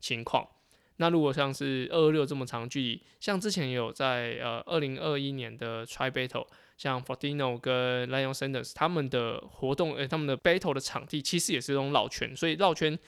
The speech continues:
我觉得会是这种破纪录的，的赛事里面蛮必要的一个条件，因为这样子就可以比较，呃，增加可控性一点。所以我刚刚讲的就是温度、那湿度，还有一些器材一定可以用，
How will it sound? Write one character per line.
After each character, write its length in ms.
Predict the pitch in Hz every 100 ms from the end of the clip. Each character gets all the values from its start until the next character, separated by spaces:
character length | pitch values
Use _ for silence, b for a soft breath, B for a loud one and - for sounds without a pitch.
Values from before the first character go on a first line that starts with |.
| B B
我 100 | 131
觉 100 | 131
得 80 | 139
会 140 | 165
是 260 | - 156 139
这 80 | B B
种 180 | 151 147
破 200 | - 170
纪 160 | 151 151
录 160 | 147
的， 400 | 139 120 113 117 -
的 80 | 123
赛 200 | - 151
事 140 | 151
里 60 | 123
面 140 | 127
蛮 240 | 123 117 127
必 200 | 175 151
要 180 | 139
的 120 | 120 117
一 80 | 127
个 460 | - 117 110 - - _ _
条 240 | - 113 117
件， 180 | 143 - b b b
因 80 | 143
为 60 |
这 100 | 139
样 120 | 139 131
子 160 | 131
就 120 | 131
可 120 | 127 127
以 60 |
比 140 | 123 123
较， 260 | 123 120 B B
呃， 100 | -
增 160 | 120 135
加 100 | 135
可 200 | 131 123
控 200 | - 127
性 200 | 123 120
一 40 |
点。 140 | 113 127
所 100 | 127
以 80 | 120 B B
我 100 | -
刚 100 | 131
刚 100 | 135
讲 160 | 131 110
的 40 |
就 80 | 117
是 120 | 120
温 280 | 127 151 175
度、 240 | 190 156 - - -
那 120 | 120
湿 280 | - - 143
度， 280 | 160 135 -
还 160 | -
有 280 | 120 117 110 -
一 60 | 143
些 140 | 147
器 280 | 139 - 156
材 220 | - 117
一 60 | 123
定 160 | 147
可 100 | 135
以 60 | 123
用， 220 | 131 127